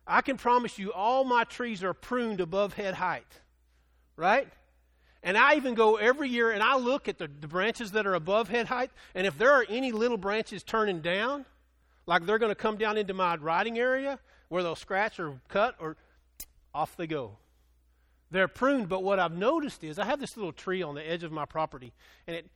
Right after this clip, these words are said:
when I got there, it was kinda bound, and it leaned over to one side a little bit, and it wasn't a real big oak tree, but it was an oak tree. And so I started grooming it and pruning it and trimming it, and where I could get around it a little bit with the lawnmower, and you know what? I can drive now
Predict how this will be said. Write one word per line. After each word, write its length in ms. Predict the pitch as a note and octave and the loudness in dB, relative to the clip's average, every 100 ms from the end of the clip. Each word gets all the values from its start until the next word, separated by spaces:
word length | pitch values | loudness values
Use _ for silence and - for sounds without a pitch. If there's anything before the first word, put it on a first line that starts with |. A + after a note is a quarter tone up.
| - | -10
when 140 | F#3 | -2
I 80 | F3+ | -2
got 260 | E3+ C4+ C4 | 2 0 2
there, 160 | G3 | 0
it 80 | F#3+ | -2
was 140 | F3+ | -4
kinda 240 | - G3 D#3 | -4 -4 -4
bound, 500 | B2+ F#3 G#3 G3+ E3+ | -4 -4 -2 -2 -4
and 140 | C3+ - _ _ | -10 -16 _ _
it 140 | D3+ | -12
leaned 340 | D#3 G#3 A3 G#3+ | -2 -2 0 0
over 240 | G#3+ G#3 | 0 0
to 60 | F#3+ | -2
one 240 | G3+ G3+ | -2 -4
side 320 | - G3 F#3+ | -2 0 0
a 60 | F#3+ | 0
little 260 | G3+ G#3 | 0 0
bit, 360 | F#3+ G#3 G#3 - _ _ _ | 0 0 0 -4 _ _ _
and 80 | F#3 | -6
it 80 | C4 | 2
wasn't 220 | E4+ C#4 | 2 2
a 40 | |
real 200 | A3 A3+ | 2 0
big 300 | D3+ F#3+ G3+ | 4 2 4
oak 260 | A3 A3+ - | 2 0 -4
tree, 180 | B3 A3+ | -10 -6
but 160 | F3+ | -4
it 80 | F#3 | -6
was 100 | D#3+ | -4
an 80 | D#3+ | -2
oak 220 | F#3 G3+ | -4 -4
tree. 380 | - A3+ A#3 G#3+ _ _ _ _ _ _ _ _ _ | -8 -6 -6 -12 _ _ _ _ _ _ _ _ _
And 120 | D#3 | -10
so 120 | - | -2
I 120 | A3 B3 | 0 0
started 360 | - C#4+ G3+ | 4 2 2
grooming 440 | D3+ F#3+ B3 B3+ B3+ | 2 2 4 2 0
it 160 | B3 | -2
and 200 | E3 C#3 - F3+ | -4 -8 -12 -18
pruning 460 | - G#3+ A#3+ B3+ B3+ | -2 2 2 2 -2
it 160 | C4 - | -4 -6
and 120 | D#3 | -10
trimming 400 | - A#3+ B3+ C4 | 0 0 0 -2
it, 140 | C4 | -2
and 160 | - - _ _ _ - | -6 -12 _ _ _ -2
where 140 | F3+ | 0
I 60 | G3+ | 0
could 180 | F#3 | -2
get 140 | D#3 A#3 | -2 -2
around 360 | E3+ F#3+ A3 | 0 -2 -2
it 40 | A#3+ | -2
a 40 | |
little 160 | A#3 A#3 | -2 -2
bit 160 | B3 | -4
with 80 | A#3 | -6
the 80 | F#3 | -4
lawnmower, 480 | F3 G#3 A3+ B3 F#3 | -2 -2 0 -2 -2
and 180 | F3+ A3+ | -4 -4
you 60 | |
know 100 | C#4 | -4
what? 180 | C4 C4+ | 0 0
I 120 | A#3+ | 0
can 160 | - F#3+ | -2 -6
drive 480 | D#3+ F#3+ G#3+ G#3 E3+ | -4 0 2 0 -2
now 400 | D3+ C3+ C3 | -8 -10 -12